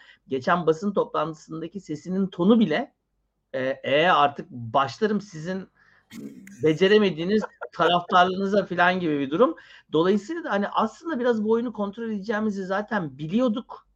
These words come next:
gibi geliyor bana. E, hatta ilk yarıda biz, e, Tuna'yla da maçı seyrederken dedik ki, "Ya Salah'ı bugün hiç fena değil." Hatta devrenin sonuna doğru spiker, "Salah'ı her yerde, sağda, solda, ortada," bilmem ne dedi bu arada.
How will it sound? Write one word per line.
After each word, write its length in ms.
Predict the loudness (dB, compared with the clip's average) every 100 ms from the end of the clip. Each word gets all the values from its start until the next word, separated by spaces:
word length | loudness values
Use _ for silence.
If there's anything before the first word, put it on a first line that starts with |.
| _ _ -16
gibi 200 | -10 -8
geliyor 340 | -4 0 2 2
bana. 320 | 0 -2 -4 _ _ _
E, 120 | -2
hatta 640 | -2 2 0 2 0 0 -2
ilk 240 | -8 -8 -10
yarıda 480 | -6 -2 0 0 -4
biz, 480 | -4 -4 -4 -14 -14
e, 200 | -12 -12 -12
Tuna'yla 440 | -4 -2 0 -2
da 60 | -4
maçı 220 | -6 -6
seyrederken 600 | -4 -2 -4 -4 -4 -6
dedik 240 | -8 -12
ki, 80 | -8
"Ya 160 | -4 -4
Salah'ı 360 | -2 0 0 -2
bugün 160 | -4
hiç 120 | -4 -2
fena 280 | 0 2
değil." 180 | 0 -6 _ _ 0
Hatta 280 | 2 4
devrenin 280 | 6 6 4
sonuna 360 | 0 0 2 2
doğru 380 | 2 2 0 -4 _
spiker, 580 | -20 -6 -2 4 4 2 -6
"Salah'ı 480 | -2 4 8 8 8
her 220 | 4 2
yerde, 540 | 2 0 0 0 -2 -4
sağda, 580 | -4 -2 2 2 2 -2
solda, 540 | -4 -2 0 2 2
ortada," 540 | 2 -2 -2 2 2 2
bilmem 280 | -2 -2 0
ne 100 | -2
dedi 300 | -2 -6 -14 _ _ _ _ _ _
bu 160 | -4 -2
arada. 360 | -2 -4 -10